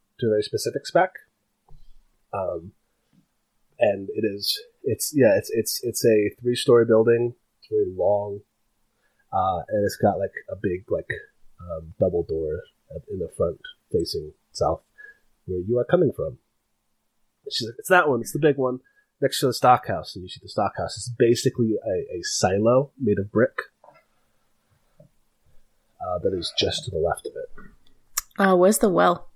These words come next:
Speaker 1: Uh, the well, good question, is gonna be, I'm gonna draw it now. There we go. It's right there. It is, um, a little bit further up.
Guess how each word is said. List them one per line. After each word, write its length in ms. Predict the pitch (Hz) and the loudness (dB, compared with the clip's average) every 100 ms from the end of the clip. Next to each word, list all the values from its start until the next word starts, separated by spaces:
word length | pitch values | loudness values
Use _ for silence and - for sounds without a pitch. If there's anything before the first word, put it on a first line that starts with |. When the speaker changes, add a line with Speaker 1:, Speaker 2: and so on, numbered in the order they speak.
| _ _ _ _ _ _ _ - - _ _ _ _ | _ _ _ _ _ _ _ -20 -20 _ _ _ _
Speaker 1:
Uh, 280 | - 104 101 - | -6 -2 -4 -4
the 160 | 92 87 | -10 -2
well, 440 | 92 127 90 110 - _ | 4 4 4 0 -4 _
good 100 | - _ | -20 _
question, 560 | - - _ - 107 165 _ _ _ _ _ _ - | -20 -20 _ -8 -6 -6 _ _ _ _ _ _ -16
is 280 | 90 87 - | -14 -16 -8
gonna 160 | 95 87 92 | -8 -8 -12
be, 540 | 92 92 95 95 92 - - | -14 -12 -14 -14 -14 -16 -16
I'm 200 | 87 87 | -16 -12
gonna 140 | 85 85 - | -10 -12 -8
draw 200 | 92 98 | -4 -4
it 60 | - | -6
now. 400 | 104 113 - - - _ _ _ _ _ _ _ _ _ _ _ - | -4 -2 -2 -4 -10 _ _ _ _ _ _ _ _ _ _ _ 0
There 220 | 113 85 | 2 2
we 60 | - | -4
go. 220 | - - - - - - - - - - - - | -16 -18 -18 -20 -2 2 2 0 -4 -10 -12 -8
It's 80 | - | -4
right 100 | 101 - - - _ _ | -4 -6 -20 -20 _ _
there. 100 | 113 | -2
It 40 | 107 | -2
is, 200 | 98 - - | -2 -6 -8
um, 360 | 104 101 98 98 - _ _ - | -6 -4 -6 -8 -16 _ _ -6
a 40 | |
little 200 | 110 120 | 2 4
bit 200 | 127 - - | 4 4 4
further 300 | 123 113 117 | 4 6 4
up. 200 | 160 | 4